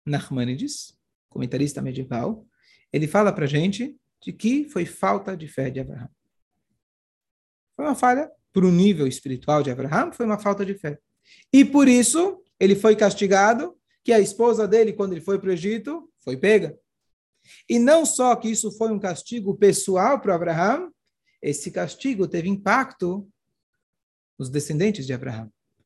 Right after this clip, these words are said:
Porque tudo que aconteceu com Avraham, aconteceu com os descendentes. Nós fomos pro Egito também, como consequência dessa falta de fé, Avraham.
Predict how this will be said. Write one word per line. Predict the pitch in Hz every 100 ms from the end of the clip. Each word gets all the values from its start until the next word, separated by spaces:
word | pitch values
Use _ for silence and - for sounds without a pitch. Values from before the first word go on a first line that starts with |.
| _ _ _
Porque | 143 -
tudo | 147 220 208
que | 170
aconteceu | 156 143 131 - 165
com |
Avraham, | 165 165 160 220 214 196 214 208
aconteceu | - 165 156 151 160 160
com | 170
os |
descendentes. | 156 165 180 180 196 - - - - _ _ _ _ _
Nós | 170 190 165 -
fomos | 170 143 135
pro | - 156
Egito | 151 240 -
também, | 135 - - _ _ _ _
como | - 131
consequência | 139 131 127 127 196 247 202
dessa | 156 135
falta | 127 160 220 214
de | 160
fé, | - 135 202 - -
Avraham. | 147 160 131